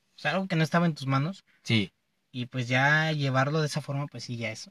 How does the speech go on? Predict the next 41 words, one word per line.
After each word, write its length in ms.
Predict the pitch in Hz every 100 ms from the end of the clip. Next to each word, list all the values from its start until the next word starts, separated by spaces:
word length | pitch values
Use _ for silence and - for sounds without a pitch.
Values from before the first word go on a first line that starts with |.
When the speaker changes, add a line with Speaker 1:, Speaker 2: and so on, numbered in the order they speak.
| -
Speaker 1:
un, 300 | 123 120 117 _ _ _ _ _ _ _ _ _ _ _ _ 185
un 80 |
poquito 320 | 170 170 - 175
más, 300 | 175 - -
más 180 | 220 233
difícil, 400 | 233 302 269 254
vaya. 260 | 262 226 - _ _
Pero 180 | - 277
bueno, 200 | 302 294
Pato, 240 | 262 240 220
vamos 280 | 285 339
cerrando 360 | 247 214 226 233
el 100 | 196
podcast, 420 | 190 190 - 202
vamos 180 | 202 233
cerrando 280 | 190 185 185
el 100 | 180
tema 240 | 175 175
de, 380 | 160 135 123 123 -
del 140 | 143
día 140 | 147 165
de 100 | 165
hoy. 260 | 170 208 - - - _ -
El 60 |
tema 200 | 180 202
del 100 | 185
día 120 | 165
de 80 | 175
hoy 120 | 180
fue 180 | 170 175
el 80 | 170
ámbito, 500 | 170 170 - 143 131 - - -
eh, 240 | 131 127 -
laboral, 540 | 127 123 123 123 160 _ _ _ -
cómo 220 | 143 147
lo 100 | 139
vivimos 460 | 127 123 131 139 131
desde 460 | 120 120 117 113 -
un 180 | 131 131
ámbito 360 | 131 127 117
godín 340 | 110 113 123